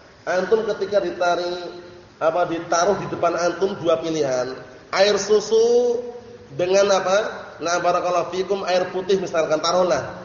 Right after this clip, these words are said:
Hatta walaupun dia milih air putih pun atau milih air susu, punya pilihan. Paham ya? Itu udah terbantah di situ.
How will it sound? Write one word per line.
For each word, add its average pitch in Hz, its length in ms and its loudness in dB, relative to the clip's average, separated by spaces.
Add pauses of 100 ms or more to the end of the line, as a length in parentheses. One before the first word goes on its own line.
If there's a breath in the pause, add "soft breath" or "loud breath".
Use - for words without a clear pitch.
(200)
Hatta 202 320 0
walaupun 208 320 4
dia 202 160 2
milih 214 160 6
air 214 240 4
putih 240 320 4
pun 202 160 4
atau 202 160 2
milih 214 160 6
air 202 160 4
susu, 208 320 0
punya 180 240 0
pilihan. 156 480 -2 (640)
Paham 180 160 -2
ya? 143 160 0 (400)
Itu 190 160 -2
udah 190 80 6
terbantah 175 400 2
di - 0 -
situ. 208 320 0